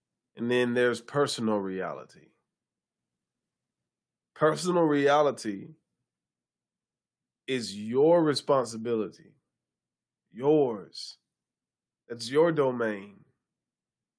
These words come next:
You're the master of that, at least you're supposed to be. So you wanna always make sure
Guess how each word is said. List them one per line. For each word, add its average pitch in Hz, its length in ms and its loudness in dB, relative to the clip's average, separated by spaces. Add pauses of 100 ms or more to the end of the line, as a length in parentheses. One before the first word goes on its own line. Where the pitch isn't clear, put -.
(1300)
You're 165 280 4
the 165 100 0
master 131 540 0
of 95 120 -6
that, 101 280 -4 (200)
at 85 80 -20
least 113 300 -16
you're 117 120 -12
supposed - 580 -8
to 104 60 -12
be. 82 340 -16 (4000)
So - 140 -12
you 131 160 -4
wanna 139 220 2
always 143 580 2
make 143 220 0
sure 139 580 0